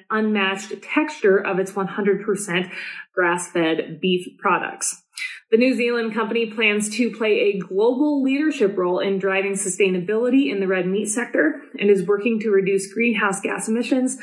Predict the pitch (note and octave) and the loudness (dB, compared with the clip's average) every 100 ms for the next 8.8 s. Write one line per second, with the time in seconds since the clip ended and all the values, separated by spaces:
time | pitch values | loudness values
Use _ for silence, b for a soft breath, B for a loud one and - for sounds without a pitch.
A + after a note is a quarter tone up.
0 | B B B B A#3+ A3+ F3+ F3+ G#3+ - | B B B B -4 0 0 0 -2 -2
1 | F#3 F3+ E3 E3+ D#3+ D3+ D3 - - - | -4 -2 -2 -2 -2 0 0 -2 -4 -6
2 | - - - - B B B B _ C4+ | -6 -6 -10 -16 B B B B _ 0
3 | D#4 C#4 D#4+ E4 - A#3+ - - D4 F#4+ | 2 2 2 0 0 -2 -2 -2 0 0
4 | B3 G3+ C#4 - - F#3 F#3 G#3+ F#3+ F#3 | 0 0 -2 -4 -4 -2 2 2 2 -2
5 | - A#3 C4 C#4 - A#3+ - F#3+ F#3+ F#3 | -2 0 0 0 -2 -2 0 0 0 0
6 | F#3+ F#3+ F#3+ F#3 F#3+ G3+ F#3 A3+ C4 D#4+ | -2 -2 -4 -4 -4 -2 0 0 4 4
7 | D#4+ C#4+ C4 C#4 C#4 C#4 C#4+ C#4 - - | 2 -2 0 0 0 0 -2 -2 -6 -2
8 | F#3 F#3+ G3 F#3+ - - - - | 0 2 0 0 -2 -2 -4 -6